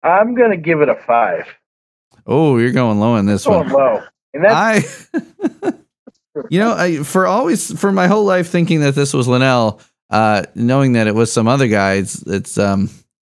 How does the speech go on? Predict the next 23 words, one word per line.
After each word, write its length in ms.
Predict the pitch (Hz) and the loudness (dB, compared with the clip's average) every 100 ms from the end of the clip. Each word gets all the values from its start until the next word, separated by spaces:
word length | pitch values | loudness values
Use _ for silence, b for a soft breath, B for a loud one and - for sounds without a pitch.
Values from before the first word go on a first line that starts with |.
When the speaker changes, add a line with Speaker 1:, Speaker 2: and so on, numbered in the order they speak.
| _ _ - | _ _ -4
Speaker 2:
I 40 | |
feel 160 | 139 240 | -2 0
like 100 | 170 | 0
Linnell 340 | 160 147 139 | 0 0 0
could 160 | 117 127 | 0 -2
have 120 | 110 | 0
done 160 | 123 117 | 0 -2
a 60 | |
pretty 200 | - 135 | -2 -2
good 160 | 117 107 | 0 0
imp-, 240 | 98 - | -2 -4
impression 540 | 98 107 123 117 - 98 | -4 -2 0 -2 -2 -4
of 60 | |
that 100 | 101 | -2
guy, 260 | 101 98 95 | -2 -2 -2
but 220 | 98 - | -4 -4
the, 80 | 98 | -4
bringing 320 | 139 180 170 | -2 0 2
in 80 | 147 | 2
their 120 | 120 | 0
friend 300 | - 123 101 | 0 0 0
on 160 | 101 98 | 0 -2
it 160 | 90 | -4